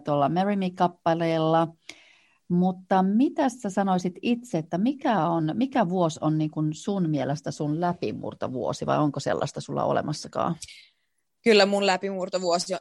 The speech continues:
Speaker 2: ehdottomasti kaksituhatta kolmetoista, silloin kun voitin U M K ja edustin
Speaker 1: Mm.
Speaker 2: Suomea Euroviisuissa, koska silloin niinku kaikki muuttui. Se oli semmoinen klisee, että niinku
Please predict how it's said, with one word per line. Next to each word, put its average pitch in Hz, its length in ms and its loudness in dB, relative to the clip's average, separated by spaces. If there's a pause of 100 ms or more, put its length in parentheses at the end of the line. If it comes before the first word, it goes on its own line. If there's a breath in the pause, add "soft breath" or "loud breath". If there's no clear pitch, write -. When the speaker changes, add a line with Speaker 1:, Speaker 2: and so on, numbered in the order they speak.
Speaker 2:
ehdottomasti 196 1040 0
kaksituhatta 185 380 0
kolmetoista, 175 640 2
silloin 180 280 2
kun 190 140 -4
voitin 180 400 -2
U 190 140 2
M 175 100 2
K 208 400 0
ja 175 140 2
edustin 180 460 0
Speaker 1:
Mm. 170 60 2
Speaker 2:
Suomea 175 280 2
Euroviisuissa, 175 760 2
koska 233 280 -2
silloin 277 440 2
niinku 233 260 -4
kaikki 262 400 4
muuttui. 196 540 2
Se 262 120 0
oli 254 100 0
semmoinen 226 360 -2
klisee, 220 540 2
että 185 140 -4
niinku 185 380 0